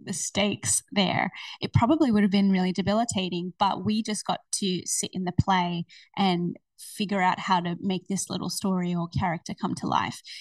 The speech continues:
And so those feelings with Rochelle and I, as, uh, when we were younger, has now translated, I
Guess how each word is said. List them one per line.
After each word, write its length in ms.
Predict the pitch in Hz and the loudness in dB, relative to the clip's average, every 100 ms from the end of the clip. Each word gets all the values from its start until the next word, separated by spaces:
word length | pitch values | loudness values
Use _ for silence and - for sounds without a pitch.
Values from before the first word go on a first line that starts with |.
| - | -6
And 160 | - 208 | 0 2
so 360 | - 196 190 180 _ _ _ _ - | 2 2 0 -2 _ _ _ _ -4
those 380 | 220 208 190 - | 0 2 0 0
feelings 460 | 196 180 175 185 | -2 0 -2 -2
with 120 | 190 185 - | -4 -6 -6
Rochelle 320 | 185 196 190 | -2 0 0
and 120 | 185 | 0
I, 260 | 180 170 170 - | -2 -2 -6 -4
as, 200 | 190 - - | -2 -2 -4
uh, 140 | 160 | -2
when 180 | - 190 | 0 0
we 100 | 175 | 2
were 80 | 175 | 2
younger, 300 | 175 175 180 | 0 0 0
has 240 | 185 185 | 0 -2
now 160 | 202 175 - | -2 -2 -4
translated, 520 | 180 180 180 170 165 | -6 -6 -8 -8 -8
I 120 | 180 | -8